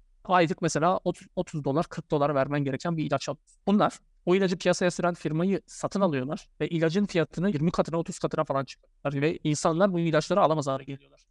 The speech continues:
Amerika'da da koca bir jungle olduğu için, hani, şirketleri denetlemek çok zor olduğu için çok uzun zaman alıyor bunların, e, geri çekilmesi, e, şirketin denetlenmeye başlanması. Şirketin değerlerinin falan uzun vadede çok şiddetle düşmesi gerçekleşiyor.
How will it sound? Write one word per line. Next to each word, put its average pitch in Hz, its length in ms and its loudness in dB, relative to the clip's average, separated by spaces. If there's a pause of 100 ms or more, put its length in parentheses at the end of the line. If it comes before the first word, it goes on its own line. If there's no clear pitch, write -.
Amerika'da 156 440 0
da 165 340 0
koca 156 200 -2
bir 147 80 -6
jungle 151 380 0
olduğu 151 220 -2
için, 220 240 -4
hani, 135 340 -2 (260)
şirketleri 151 600 -2
denetlemek 151 600 -2
çok - 180 -4
zor 151 140 -2
olduğu 147 300 -2
için - 260 -6 (380)
çok 185 220 -2
uzun 170 240 2
zaman 156 280 2
alıyor 127 440 -2 (300)
bunların, 139 500 0 (240)
e, - 80 -2
geri 143 240 0
çekilmesi, 127 680 -4
e, - 80 -2
şirketin 139 580 -2 (680)
denetlenmeye 135 560 0
başlanması. 139 580 -6 (180)
Şirketin 156 440 -2
değerlerinin 151 540 2
falan 165 320 0 (280)
uzun 156 260 0
vadede 147 280 2
çok - 280 0
şiddetle - 560 -4
düşmesi 156 360 -4
gerçekleşiyor. - 680 -6